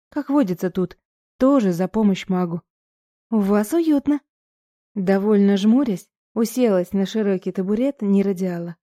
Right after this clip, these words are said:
«Как я рада, что наконец смогла сюда выбраться. Нет слов, чтобы описать, какие усилия я приложила. Неделю всю еду пересаливала. Прошло четыре с лишним месяца, как мы уехали.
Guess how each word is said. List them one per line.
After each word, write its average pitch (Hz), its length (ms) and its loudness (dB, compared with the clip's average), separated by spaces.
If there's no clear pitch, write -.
«Как 254 320 -6
я 220 100 -2
рада, 240 320 0
что 208 160 -4
наконец 233 520 0
смогла 208 380 -2
сюда 226 280 -4
выбраться. 196 520 -4
Нет 233 280 4
слов, 233 440 0
чтобы 202 280 -2
описать, 214 480 -4
какие 220 340 -2
усилия 214 600 0
я 185 80 -2
приложила. 190 640 -2
Неделю 254 500 4
всю - 180 -4
еду 208 240 2
пересаливала. 185 800 -2
Прошло 208 380 0
четыре 220 400 0
с 208 100 -6
лишним 220 380 2
месяца, 214 420 2
как 170 160 -6
мы 180 160 2
уехали. 175 520 -2